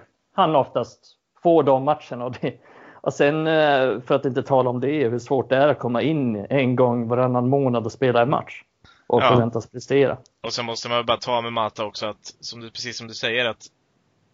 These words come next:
Speaker 2: eh, alltså, han, han är ju inte den spelaren längre som han kanske var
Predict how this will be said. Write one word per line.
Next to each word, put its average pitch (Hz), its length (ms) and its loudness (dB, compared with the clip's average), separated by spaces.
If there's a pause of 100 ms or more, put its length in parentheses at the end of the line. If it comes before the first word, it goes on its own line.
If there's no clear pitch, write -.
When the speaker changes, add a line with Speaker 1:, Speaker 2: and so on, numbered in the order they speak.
(120)
Speaker 2:
eh, 104 760 -8
alltså, 120 260 -8 (340)
han, 131 280 0
han 131 480 -6 (100)
är 135 120 2
ju 147 120 0
inte 135 160 -8
den 117 200 -2
spelaren 113 420 -4
längre 107 380 -4
som 113 200 -10
han 110 120 -6
kanske 113 220 -8
var 127 380 0